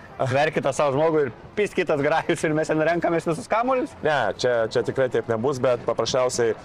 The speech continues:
Speaker 1: e, rodyt video, kaip, kodėl nepasiėmė kamuolių, kamuolius, paprasčiausiai rodyt video, rodyt video, nes kartais, pavyzdžiui, yra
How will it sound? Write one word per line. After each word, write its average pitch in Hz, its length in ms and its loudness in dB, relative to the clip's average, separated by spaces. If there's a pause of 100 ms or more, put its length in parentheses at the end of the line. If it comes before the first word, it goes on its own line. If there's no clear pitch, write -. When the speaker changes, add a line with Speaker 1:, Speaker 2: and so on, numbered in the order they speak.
(240)
Speaker 1:
e, 107 220 2
rodyt 131 320 2
video, 123 460 2 (420)
kaip, 131 320 0
kodėl 123 320 2
nepasiėmė 113 480 0
kamuolių, 101 640 0
kamuolius, 135 400 -2
paprasčiausiai 117 460 0
rodyt 107 280 0
video, 135 300 2
rodyt 117 320 0
video, 120 300 2 (260)
nes 120 180 0
kartais, 170 320 0
pavyzdžiui, 117 540 0
yra 120 140 2